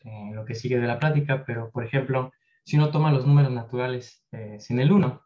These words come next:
entonces los números primos son densos, porque todo número es divisible por algún número primo,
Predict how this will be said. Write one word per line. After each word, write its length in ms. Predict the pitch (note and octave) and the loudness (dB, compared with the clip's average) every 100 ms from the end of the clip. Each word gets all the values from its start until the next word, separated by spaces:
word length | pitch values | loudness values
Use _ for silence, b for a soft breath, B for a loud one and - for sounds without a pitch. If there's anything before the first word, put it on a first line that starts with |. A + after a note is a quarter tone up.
| _ b b b - | _ b b b -8
entonces 580 | A#2 C3+ C3 C#3 B2+ - | -4 -2 -2 -2 -4 -4
los 300 | B2+ B2+ C3+ | -4 0 4
números 260 | D3+ D3+ | 4 4
primos 400 | C#3+ D#3 D#3 D3 | 2 0 2 2
son 220 | D3 C#3+ | 2 2
densos, 520 | D3+ G#3 F#3 B2+ - _ | 2 2 0 -4 -8 _
porque 200 | C#3+ - | -14 -12
todo 280 | - D3 D3+ | 0 2 4
número 340 | D3 C#3+ C#3 | 6 6 4
es 80 | C3 | 2
divisible 500 | C3 A#2 A2+ A#2+ B2 | -4 -6 -8 -8 -8
por 180 | - A2+ | -6 -6
algún 180 | A2 A#2 | -4 -2
número 260 | B2+ C3+ | 0 0
primo, 400 | C#3+ E3+ D#3 G3+ | 2 2 0 -2